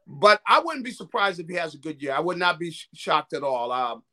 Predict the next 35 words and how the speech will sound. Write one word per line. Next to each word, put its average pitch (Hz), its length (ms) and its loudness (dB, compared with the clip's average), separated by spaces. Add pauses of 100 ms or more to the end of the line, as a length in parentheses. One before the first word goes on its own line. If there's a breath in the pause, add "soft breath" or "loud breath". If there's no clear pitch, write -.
(500)
in - 40 -20
fact, 180 220 4
I 180 80 6
probably 185 520 2
would 165 180 -6
predict 160 440 -2
it, - 140 -12
that 135 160 -2
he's 143 120 -8
probably 156 300 6
gonna 143 140 2
play 156 240 2
well 139 300 4 (240)
because 208 420 4 (200)
he's 202 120 -10
gotta 240 200 4
feel 214 220 2
good 196 180 2
about 185 300 4
th-, 196 180 -8
that 196 200 -4
defense. 185 400 -8
They 190 140 -4
got 190 180 0
a 180 40 -4
lot 180 220 2
of 165 100 -6
capable 165 440 -6
people 160 320 -6
over 139 160 0
there. 143 120 -2
If 143 100 -4
they're 185 140 0
playing 165 360 -2
well, 135 320 0